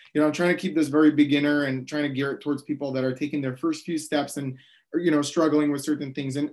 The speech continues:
I know this, um, for a fact, just from networking and even from my own past experience, like,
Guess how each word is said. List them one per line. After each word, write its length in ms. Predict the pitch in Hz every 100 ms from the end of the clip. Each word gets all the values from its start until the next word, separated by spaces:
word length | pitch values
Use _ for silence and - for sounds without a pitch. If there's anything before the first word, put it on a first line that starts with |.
| 156
I 140 | 180
know 320 | 185 185 202
this, 420 | 202 233 233 - -
um, 280 | 151 147 147
for 160 | 165 151
a 100 | 156
fact, 260 | 143 135
just 180 | 165 -
from 240 | 165 135 -
networking 600 | 156 175 170 165 165 147
and 80 |
even 260 | 156 160 156
from 100 | 147
my 120 | 139
own 200 | 156 170
past 260 | 156 135 151
experience, 460 | - 143 135 131
like, 200 | 143 123